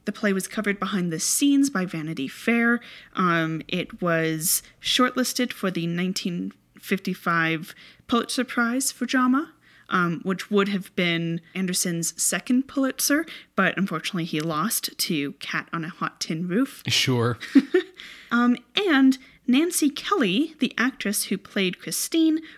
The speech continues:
Speaker 1: won the nineteen fifty-five Tony Award for Best Actress. Um, now, I won't go into any detail about the other actors because I know that they all went on to be in the movie.
Speaker 2: Mm-hmm.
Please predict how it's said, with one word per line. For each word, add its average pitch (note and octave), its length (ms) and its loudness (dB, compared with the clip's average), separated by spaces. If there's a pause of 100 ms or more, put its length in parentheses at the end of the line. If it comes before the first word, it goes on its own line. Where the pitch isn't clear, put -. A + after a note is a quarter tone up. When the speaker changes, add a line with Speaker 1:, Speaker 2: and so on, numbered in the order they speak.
Speaker 1:
won A3 160 4
the F#3 80 2
nineteen D#4+ 400 0
fifty-five A3 640 -2
Tony E4+ 320 2
Award E3+ 380 -2
for D#3+ 120 -10
Best F#3 400 -6
Actress. - 680 -12 (640)
Um, F#3+ 360 4
now, A3 120 2
I G#3+ 40 4
won't D#4 220 -2
go E4 120 0
into B3 920 0
any A3+ 200 2
detail G#3 400 0
about F#3+ 280 -6
the F#3 180 -4
other F3+ 480 0 (560)
actors F3+ 600 -2 (200)
because F3+ 560 -2
I F3 100 -4
know E3+ 160 -4
that E3+ 140 -6
they E3+ 180 -6
all F#3 200 -4
went G3 240 -2
on A3 160 -2
to A#3+ 320 -4 (120)
be A#3 220 0
in A3 280 0
the G#3+ 60 2
movie. G#3+ 720 0 (180)
Speaker 2:
Mm-hmm. A2+ 460 2